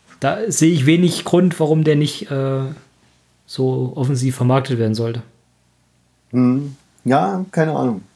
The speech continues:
Speaker 2: Ja. Schwierig. Ähm. Ja, Szenenbild, da hab ich Once Upon a Time in
Speaker 1: Ja,
Speaker 2: Hollywood.
Speaker 1: weil er den Golden Globe gewonnen hat?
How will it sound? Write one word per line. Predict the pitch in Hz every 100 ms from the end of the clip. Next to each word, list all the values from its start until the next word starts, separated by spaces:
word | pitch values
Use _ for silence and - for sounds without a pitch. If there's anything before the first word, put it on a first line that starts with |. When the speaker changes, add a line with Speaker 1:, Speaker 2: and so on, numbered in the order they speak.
| _
Speaker 2:
Ja. | 113 110 131 165 _ _ _ _ _ _ _ _ _ _ _ - - _ _ _ _
Schwierig. | - 135 120 90 - _ _ _ _ _ _ _ _ _ _ _ _ -
Ähm. | 127 147 160 175 185 190 190 196 - _ _ _ _ _ _ _ _ _ _ _ _ _ _ _ _ _ - _ _ _ -
Ja, | 113
Szenenbild, | - 170 226 196 233 254 - _
da | -
hab | 156 -
ich | 196 214 - - _ _ _ _ -
Once | 120 208 233
Upon | 190 185 196
a | 185
Time | 160 185
in | 196
Speaker 1:
Ja, | 180
Speaker 2:
Hollywood. | 214 208 262 262 - _ -
Speaker 1:
weil | 139
er | 151
den | 139 131
Golden | 147 151 135
Globe | 170 -
gewonnen | 127 123 120
hat? | 196